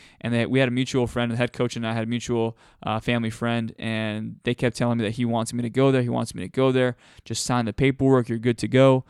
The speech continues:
They never called me after that. And again, I don't blame them, but it was hard for me to take at sixteen when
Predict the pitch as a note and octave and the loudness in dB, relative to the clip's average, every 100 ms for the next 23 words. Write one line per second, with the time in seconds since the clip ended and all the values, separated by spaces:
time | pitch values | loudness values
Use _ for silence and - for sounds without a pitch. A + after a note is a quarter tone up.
0 | - - B2+ B2+ C3 D3 D3 C3 C3 C3 | -16 -2 0 2 2 2 2 2 2 2
1 | A#2+ - A#2 A2+ A2 _ _ - _ - | 0 -2 -4 -4 -6 _ _ -20 _ -6
2 | A2+ A2+ A2+ C3+ D3 D3+ E3 C3 C#3+ B2 | -2 -2 -2 0 2 2 2 2 2 2
3 | A#2 A2+ A2+ - - A2+ A#2 A2+ - - | 0 2 0 0 -4 0 0 0 -6 2
4 | D3 D3 C3+ B2 A#2 C3 - A2+ - - | 2 2 0 -2 0 -2 -2 -4 -6 -6
5 | - B2 A#2 A2 A2+ G#2+ | -6 -4 -2 -2 -2 -4